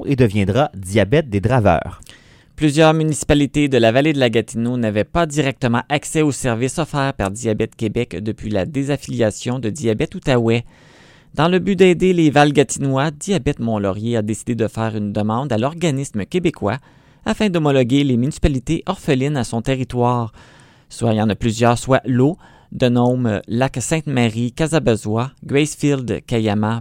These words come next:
Speaker 2: Bloussy, Bouchette, Farley, Kitigan-Zibi, Anishinabeg et Rapid Lake. Sachant que Diabète Mont-Laurier s'occupera maintenant de deux M R C distincts, Jocelyne Charlebois, présidente de Diabète Mont-Laurier,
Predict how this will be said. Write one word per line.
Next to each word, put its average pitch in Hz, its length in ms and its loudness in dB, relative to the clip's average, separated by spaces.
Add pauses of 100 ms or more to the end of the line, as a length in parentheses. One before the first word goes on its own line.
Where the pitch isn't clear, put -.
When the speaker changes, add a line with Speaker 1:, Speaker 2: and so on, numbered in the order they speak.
(160)
Speaker 2:
Bloussy, 147 600 -2 (220)
Bouchette, - 580 -2
Farley, 120 540 0
Kitigan-Zibi, 127 920 -2 (260)
Anishinabeg 123 800 0
et 214 320 0
Rapid 123 300 -2
Lake. 107 380 0 (520)
Sachant 139 380 0
que 123 220 0
Diabète 120 440 0
Mont-Laurier 131 540 -2
s'occupera - 580 -8
maintenant 120 440 -4
de 104 160 -2
deux 143 280 -4 (120)
M 180 160 2
R 113 100 0
C - 180 -4
distincts, 117 540 -6 (420)
Jocelyne 143 600 0
Charlebois, 98 480 0
présidente 113 580 -2
de 95 160 -4
Diabète 147 400 -2
Mont-Laurier, 107 600 -4